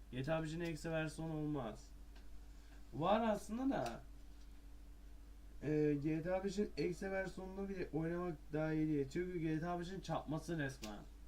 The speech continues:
Mesela u-, update'e giriyoruz. Tamam mı arkadaşlar? Buradan da giriyoruz. Yani birçok dosyalar eksik değil. Evet, dosyamız ne kadar?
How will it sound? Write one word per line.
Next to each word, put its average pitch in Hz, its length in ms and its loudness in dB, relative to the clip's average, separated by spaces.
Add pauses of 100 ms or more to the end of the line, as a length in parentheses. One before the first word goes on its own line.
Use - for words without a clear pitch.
(1080)
Mesela 139 200 2
u-, - 300 0
update'e 151 680 6
giriyoruz. 139 600 2
Tamam 151 300 4
mı 131 140 2
arkadaşlar? 127 600 0
Buradan 156 400 2
da 160 80 4
giriyoruz. 196 760 4 (720)
Yani 165 140 0
birçok 214 440 6
dosyalar 202 460 2 (100)
eksik 151 540 0
değil. 151 420 4 (1000)
Evet, 143 300 2
dosyamız 208 520 4
ne 214 180 6
kadar? 151 320 4